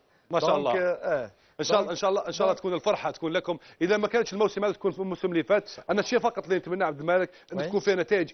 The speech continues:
Speaker 1: إيجابية لكم، ل-، لأنه الفريق ثلاث مباريات يحقق فيها الانتصار،
Speaker 2: والله،
Speaker 1: يقدم ما عليه، والآخر،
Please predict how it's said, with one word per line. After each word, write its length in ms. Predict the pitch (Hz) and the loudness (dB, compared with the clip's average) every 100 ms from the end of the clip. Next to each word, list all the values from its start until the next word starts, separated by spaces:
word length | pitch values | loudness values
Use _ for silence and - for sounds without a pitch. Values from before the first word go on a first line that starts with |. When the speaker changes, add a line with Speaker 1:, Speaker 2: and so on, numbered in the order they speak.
| - | -6
Speaker 1:
إيجابية 500 | 151 156 190 175 143 | 0 2 4 4 4
لكم، 320 | 170 - 123 | 2 -2 -10
ل-، 200 | 107 120 | -8 -6
لأنه 340 | 123 135 156 143 - 139 | -6 -4 -4 -4 -8 -8
الفريق 420 | - 175 196 - | 0 2 2 -2
ثلاث 200 | - 175 | -8 -4
مباريات 460 | 170 160 160 180 | 0 2 2 0
يحقق 240 | 147 202 - | -2 -6 -4
فيها 120 | 170 | -2
الانتصار، 560 | 160 151 156 - 196 214 | 0 -2 -2 2 2 0
Speaker 2:
والله، 240 | 240 233 | -2 -2
Speaker 1:
يقدم 380 | 175 214 214 214 | 0 2 4 4
ما 60 | |
عليه، 420 | 226 185 190 262 262 _ - | 2 2 0 -2 -4 _ -10
والآخر، 400 | - - 277 | -6 -6 -4